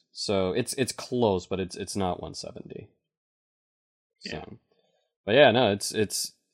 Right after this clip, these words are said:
Speaker 1: you know, I've always said that I feel like Black Clover has endeared itself more with Toonami's fans than a lot of other long-running shows, um, that's been on. And, you know, maybe you can attribute that to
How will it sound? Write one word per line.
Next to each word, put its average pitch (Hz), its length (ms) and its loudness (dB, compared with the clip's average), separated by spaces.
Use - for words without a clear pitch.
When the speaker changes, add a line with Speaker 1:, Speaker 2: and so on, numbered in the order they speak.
Speaker 1:
you 113 80 0
know, 98 160 4
I've 131 220 8
always 143 360 6
said 101 260 0
that 98 120 0
I 95 100 2
feel 101 260 -2
like 95 160 -4
Black 92 220 -4
Clover 92 480 -2
has 90 160 -4
endeared 87 380 -4
itself 90 380 -6
more 87 220 -4
with 90 160 -6
Toonami's 87 580 -6
fans 90 540 -4
than 85 460 -6
a 92 60 -4
lot 90 180 2
of 87 100 -2
other 87 400 2
long-running 85 480 0
shows, 98 600 -2
um, 107 400 4
that's 117 160 6
been 123 140 6
on. 123 120 6
And, 123 260 10
you 165 60 8
know, 151 120 12
maybe 170 260 10
you 147 120 8
can 107 480 6
attribute 98 420 8
that 90 240 8
to 85 380 4